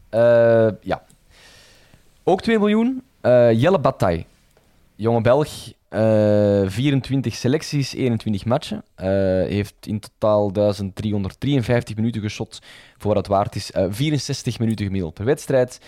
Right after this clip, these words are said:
Gaf daarin één assist, maakte nul doelpunten. Ehm, drie keer geel en twee keer rood.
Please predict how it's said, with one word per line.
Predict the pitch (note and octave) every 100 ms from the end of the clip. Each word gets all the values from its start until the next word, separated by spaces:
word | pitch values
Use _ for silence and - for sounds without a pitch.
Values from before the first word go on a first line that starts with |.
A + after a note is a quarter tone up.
| - - - _
Gaf | A2+ B2+ A#2
daarin | A#2 A2 G#2 -
één | D3+ D3
assist, | - C#3 - - - -
maakte | G#2+ G#2+ G#2 G#2
nul | B2+ A2
doelpunten. | A#2+ A#2 G#2+ G#2 G#2 _ _
Ehm, | G2 F2+ F2 D#2 - _ _ _ _ _ _
drie | G#2+ F2+ B2+ F#3
keer | F3+ A#2
geel | C3 C#3+ B2+
en | G2 F#2+ -
twee | C3
keer | D#3 B2 A#2 -
rood. | - F#2+ - -